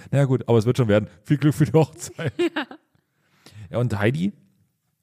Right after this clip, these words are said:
Speaker 1: haben wir schon besprochen, ist ja als, als, äh, großer Kakadu gegangen.
Speaker 2: Ja.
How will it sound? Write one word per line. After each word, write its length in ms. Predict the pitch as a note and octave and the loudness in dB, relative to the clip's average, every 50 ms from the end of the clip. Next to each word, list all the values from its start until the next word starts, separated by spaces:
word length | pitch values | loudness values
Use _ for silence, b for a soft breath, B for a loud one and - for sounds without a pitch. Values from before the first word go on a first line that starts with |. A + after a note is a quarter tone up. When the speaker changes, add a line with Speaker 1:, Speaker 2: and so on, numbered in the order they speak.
| _ _ _ _ _ _ _ _ - - | _ _ _ _ _ _ _ _ -8 -4
Speaker 1:
haben 60 | G2 G2+ | -2 -2
wir 60 | G2+ | 0
schon 120 | A2 A2+ | 0 -2
besprochen, 300 | G2+ - - G#2 - A#2+ | -2 -2 -4 -4 -4 -4
ist 140 | - - - | -8 -6 -6
ja 80 | - - | -6 -4
als, 300 | - A2+ G#2+ - - - | -2 -4 -4 -6 -6 -4
als, 300 | G#2 G#2 G#2 - - - - _ | -4 -4 -4 -6 -8 -10 -12 _
äh, 340 | - A2+ A2 A2 - - - - - | -4 -2 -2 -2 -2 -4 -6 -10 -12
großer 320 | - - A#2 G#2+ A2+ G2+ - | -4 -4 -2 -2 -2 -4 -2
Kakadu 400 | - A#2 A2 B2 B2 B2 B2+ C3 | -4 -4 -2 -2 -2 0 0 -2
gegangen. 320 | C3+ C3+ C3+ C3 C3 C#3+ | 0 0 0 0 0 0
Speaker 2:
Ja. 180 | - G#3 - | -2 -4 -6